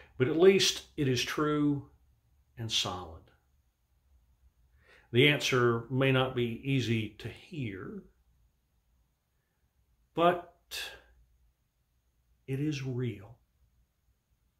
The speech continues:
And it will get you through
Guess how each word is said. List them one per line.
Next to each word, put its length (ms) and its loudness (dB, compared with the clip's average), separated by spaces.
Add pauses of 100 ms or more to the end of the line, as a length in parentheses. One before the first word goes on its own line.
(2250)
And 100 0
it 200 -2
will 720 4 (480)
get 260 4
you 160 0
through 520 0